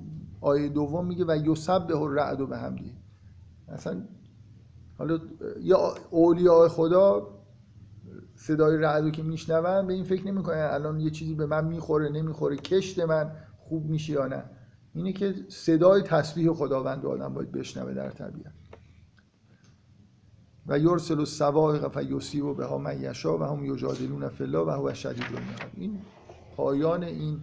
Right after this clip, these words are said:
قسمته. من یه نگاهی دیروز به فی ظلال القرآن آقای سید قطب انداختم. اه، یه جوری به قرینهٔ این که، به دلیل این که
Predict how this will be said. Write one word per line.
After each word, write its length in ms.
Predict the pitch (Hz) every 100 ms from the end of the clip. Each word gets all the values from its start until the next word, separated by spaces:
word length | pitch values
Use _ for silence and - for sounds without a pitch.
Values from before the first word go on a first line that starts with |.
| 156 - - -
قسمته. 500 | 139 - 151 143 - - - - - - - -
من 260 | 185 190
یه 80 | 196
نگاهی 400 | 196 180 180 190
دیروز 320 | 185 180 180
به 320 | 165 170 151 - - - - - _ - - _
فی 280 | - 151 135
ظلال 380 | 151 147 147
القرآن 560 | 143 135 139 143 143 160 165 160 - -
آقای 440 | 131 139 147 156 - - _ _ _
سید 300 | - 135 131 135
قطب 220 | 160 160
انداختم. 600 | 156 143 135 131 135 131 - - - - - _ _ _
اه، 380 | 143 143 143 143 123 117 - - _ _ _ - _ _ _ _ _ _ _ _ _ _ _ _ _ _
یه 200 | 143 233
جوری 220 | 214 220
به 120 | 208 175
قرینهٔ 460 | 165 165 175 175
این 440 | 202 202 196 190 160
که، 260 | 143 131 - - -
به 200 | 156 - - - - - -
دلیل 400 | 135 139 180 175
این 220 | 165 156
که 220 | -